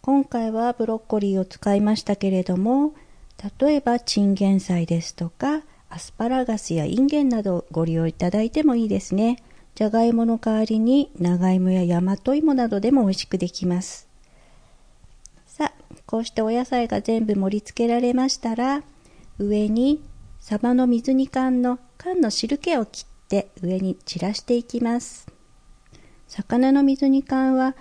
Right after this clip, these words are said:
骨も皮も柔らかくなっていて丸ごと食べられて栄養的にとても優れていますので、常備しておくと便利ですね。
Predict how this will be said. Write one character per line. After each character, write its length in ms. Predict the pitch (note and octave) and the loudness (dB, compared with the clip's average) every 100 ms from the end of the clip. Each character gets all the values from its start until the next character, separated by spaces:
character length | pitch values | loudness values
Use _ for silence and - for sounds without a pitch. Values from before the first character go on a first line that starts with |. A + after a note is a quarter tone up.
| - - | -12 -2
骨 220 | A3 C4 | 4 6
も 160 | A#3+ - | 4 4
皮 40 | G3+ A3 | 2 4
も 120 | G#3+ | 4
柔 260 | F#3+ G3 G#3 | 4 4 2
ら 120 | A#3 | 2
か 120 | C4 | 0
く 140 | C4 A3+ | 0 0
な 120 | G#3 | 0
っ 20 | |
て 180 | - - | -2 -4
い 80 | F#3 | -2
て 120 | F#3 | 0
丸 260 | F3+ F3+ G#3+ | 0 0 0
ご 120 | D4 | -2
と 100 | D4+ | -4
食 180 | D4+ D4 | -2 0
べ 120 | D4 | 2
ら 120 | D4 | 2
れ 120 | C#4+ | 0
て 300 | A#3+ E3+ D#3+ - | 0 -2 -2 -4
栄 180 | G#3 G#3 | -2 0
養 160 | A3 | 0
的 280 | - A3 A3+ | -2 -4 -2
に 80 | A3 | -2
と 140 | G#3 | -2
て 100 | - | 4
も 120 | C#4 | 4
優 300 | D#4 D#4 E4+ E4+ | 4 0 -4 -4
れ 100 | E4+ | -2
て 100 | A3 | -2
い 100 | G3+ | 0
ま 100 | G3 | -2
す 140 | - | -4
の 160 | F#3 F3 | -4 -2
で、 200 | G3+ G#3 - - - | -2 -4 -10 -20 -4
常 220 | G#3 G#3+ | -2 0
備 140 | G3 | -2
し 60 | - | -6
て 140 | - | -4
お 80 | A3+ | -4
く 100 | - | -4
と 140 | - C4+ | -4 -2
便 140 | A#3+ | -2
利 160 | A#3 G#3 | -2 -4
で 100 | G3 | -6
す 160 | - | -2
ね。 280 | F#3+ G#3+ | 0 0